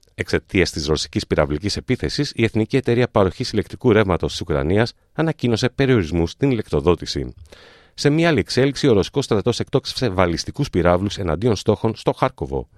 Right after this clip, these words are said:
Παράλληλα, η Ουκρανική Πολεμική Αεροπορία ανακοίνωσε ότι οι ρωσικοί πύραυλοι εκτοξεύτηκαν από τη Μαύρη Θάλασσα. Ο Ουκρανός πρόεδρος Βολοντιμίρ Ζελένσκι χαρακτήρισε απάνθρωπη την επίθεση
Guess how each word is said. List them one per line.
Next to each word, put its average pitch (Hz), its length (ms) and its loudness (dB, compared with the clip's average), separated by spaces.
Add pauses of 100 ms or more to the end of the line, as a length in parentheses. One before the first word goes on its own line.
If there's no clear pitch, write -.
(460)
Παράλληλα, 82 640 2
η 107 40 2
Ουκρανική 87 580 -2
Πολεμική 85 420 0
Αεροπορία 107 420 2
ανακοίνωσε 113 400 -2
ότι - 140 -4
οι 87 60 0
ρωσικοί - 360 -2
πύραυλοι 107 520 2 (220)
εκτοξεύτηκαν - 680 0
από - 240 -2
τη 113 140 -2
Μαύρη 76 260 2
Θάλασσα. 76 560 0 (600)
Ο 139 100 4
Ουκρανός 143 400 2
πρόεδρος 151 420 2
Βολοντιμίρ 151 540 2
Ζελένσκι 123 460 0
χαρακτήρισε 82 560 -2
απάνθρωπη 85 520 -2
την - 140 -8
επίθεση 92 460 -6